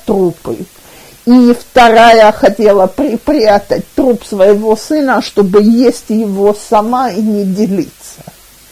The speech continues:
Э, другие толкователи говорят, что вторая все-таки пожалела своего сына и попыталась его спасти.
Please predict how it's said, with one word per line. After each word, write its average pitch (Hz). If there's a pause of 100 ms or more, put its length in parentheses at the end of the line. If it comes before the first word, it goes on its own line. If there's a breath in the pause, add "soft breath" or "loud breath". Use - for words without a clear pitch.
(640 loud breath)
Э, 220
другие 247
толкователи 240
говорят, 220
что -
вторая 220
все-таки -
пожалела 208
своего 208
сына 277
и 233
попыталась 226
его 202
спасти. -